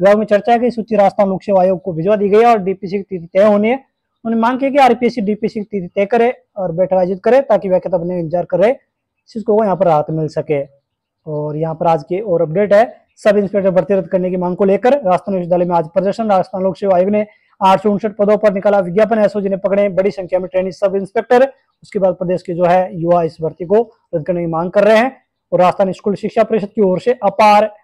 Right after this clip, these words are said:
automated permanent academic accounts registry, उनको लेकर के यहाँ पर अपडेट। और यहाँ, अ, इस कार्य तो विभिन्न स्कूल नोडल अधिकारी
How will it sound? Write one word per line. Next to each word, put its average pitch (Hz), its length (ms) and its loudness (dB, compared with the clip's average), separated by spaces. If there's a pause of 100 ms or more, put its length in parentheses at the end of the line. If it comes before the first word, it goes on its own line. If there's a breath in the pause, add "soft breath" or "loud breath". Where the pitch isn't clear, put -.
(140 soft breath)
automated 226 560 2
permanent 208 520 0
academic 202 460 -2
accounts 196 440 -4
registry, 196 540 -2 (500)
उनको 190 240 -2
लेकर 170 260 0
के 160 100 -6
यहाँ 151 180 0
पर 170 160 -2
अपडेट। 196 520 0
और 185 280 4
यहाँ, 170 420 -4 (960)
अ, 175 100 -6
इस 190 200 -4
कार्य 208 260 2
तो 226 120 0
विभिन्न 190 280 0
स्कूल - 200 -2
नोडल 202 340 2
अधिकारी 196 500 4